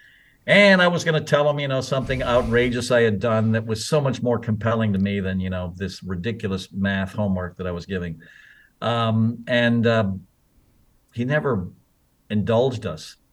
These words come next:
He never questioned, uh, about us not doing the homework. And it was sort of later in life when it dawned on me, he was the first person that completely,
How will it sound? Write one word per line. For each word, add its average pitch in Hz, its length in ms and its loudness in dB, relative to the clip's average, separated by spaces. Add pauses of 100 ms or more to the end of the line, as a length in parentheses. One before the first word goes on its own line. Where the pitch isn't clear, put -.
(880)
He 107 100 -2
never 113 240 0
questioned, 120 640 0
uh, 101 200 -2 (1600)
about 110 460 2
us 117 200 0
not 113 220 0
doing 110 220 2
the 101 80 0
homework. 95 520 -2 (120)
And 117 420 -2 (1900)
it 127 60 -4
was 139 140 0
sort 196 140 2
of 131 100 2
later 156 360 2
in 123 60 2
life 107 260 2
when 113 120 -2
it 98 100 -2
dawned 127 320 0
on 98 160 0
me, 95 100 2
he 120 120 -2
was 147 140 -2
the 110 60 -6
first 147 380 -4
person 117 360 -2
that 113 120 -2
completely, 107 680 -4